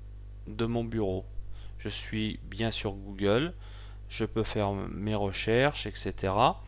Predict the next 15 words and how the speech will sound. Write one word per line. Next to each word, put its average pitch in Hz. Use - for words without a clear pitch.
Mais 131
je 110
n'ai 117
pas 127
quitté, 110
mm, 107
mon 110
bureau 101
puisque -
ma, 107
ma 101
page 104
index 101
est, 143
euh, 101